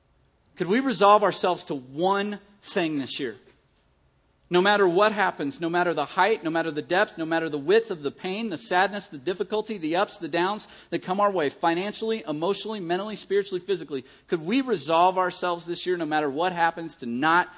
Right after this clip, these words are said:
hitting the panic button, but instead to rely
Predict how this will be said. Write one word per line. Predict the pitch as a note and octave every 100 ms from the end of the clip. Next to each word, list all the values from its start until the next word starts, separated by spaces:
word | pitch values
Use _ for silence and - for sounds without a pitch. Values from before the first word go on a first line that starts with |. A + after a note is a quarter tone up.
| -
hitting | - F3 E3+
the | D3
panic | - - D3+ D3+
button, | C#3+ D3 C3+ D3+ C#3+ _ _ _ _ _ _ _ _ _ _ _ _ _
but | D#3
instead | D3 - F3+ F3
to | E3+
rely | D#3 C3 A#2+ C3+ C#3+ D#3